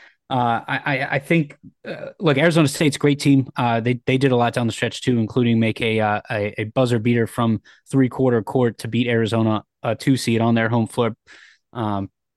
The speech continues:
and that was part of them getting into this tournament as well. So, uh, Arizona State's a great team, but I don't think in that, uh, in that bracket there, there's a, a whole lot of chance for them out of the West. In the Midwest, Penn, uh,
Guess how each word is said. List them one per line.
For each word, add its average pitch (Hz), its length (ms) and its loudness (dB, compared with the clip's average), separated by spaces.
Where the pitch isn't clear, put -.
and 123 300 -2
that 135 100 0
was 127 140 -2
part 131 200 0
of 117 60 0
them 117 160 2
getting 110 240 2
into 117 220 0
this 104 180 -4
tournament 107 380 -2
as 104 120 -8
well. 110 240 0
So, 110 320 -4
uh, 113 180 -4
Arizona 151 360 2
State's 135 260 -2
a 120 40 -6
great 123 260 -2
team, 127 260 2
but 117 80 0
I 120 80 2
don't 135 180 2
think 127 280 -2
in 120 180 0
that, 120 240 -2
uh, 117 380 -2
in 117 160 -2
that 117 240 -4
bracket 117 500 -4
there, 110 420 -6
there's 110 360 -6
a, 117 260 -10
a 131 80 -4
whole 127 200 -2
lot 117 180 -2
of 101 80 -10
chance 131 240 -4
for - 100 -10
them 110 160 -2
out 113 140 -2
of 107 60 -6
the 104 40 -8
West. 113 340 -6
In 117 60 -4
the 113 60 -2
Midwest, 123 500 -2
Penn, 127 180 -2
uh, 123 140 -2